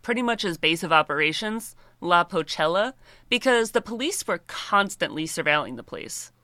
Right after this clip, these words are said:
Constant police surveillance wouldn't really allow for a crime to take place there without them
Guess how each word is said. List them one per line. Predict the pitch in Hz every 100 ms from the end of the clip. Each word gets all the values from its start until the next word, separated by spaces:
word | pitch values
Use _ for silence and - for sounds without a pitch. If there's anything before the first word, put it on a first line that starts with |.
| _
Constant | - 254 269 - 302 262
police | 247 226 214
surveillance | 202 170 160 170 170 -
wouldn't | 196 294 240
really | 226 202
allow | 165 156 151 156 156
for | 165 - 151 -
a | 160
crime | - 156 160
to | 180
take | - 151
place | - 151 156
there | - 208 220
without | 208 156 156 156 156
them | - 151